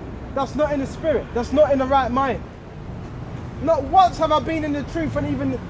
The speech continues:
not once have I thought that. And yeah, the, the, the, um, the thought of being repetitive, sometimes things are repetitive, but the repetitiveness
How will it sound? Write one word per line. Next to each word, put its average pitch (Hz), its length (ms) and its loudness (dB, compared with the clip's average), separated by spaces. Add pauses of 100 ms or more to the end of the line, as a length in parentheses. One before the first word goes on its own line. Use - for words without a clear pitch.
(180)
not 330 220 6
once 359 320 4
have 311 120 4
I 302 100 6
thought 339 300 0
that. 170 160 0 (1600)
And 330 260 0
yeah, 339 340 8
the, 302 100 -4
the, 294 340 0
the, 277 260 -2
um, 269 420 -2 (720)
the 277 80 0
thought 370 440 4
of - 80 -8
being 320 200 0
repetitive, 254 680 2 (720)
sometimes 285 840 2 (320)
things 311 260 0
are 330 160 8
repetitive, 269 680 0 (600)
but 302 140 2
the 311 80 4
repetitiveness 285 920 2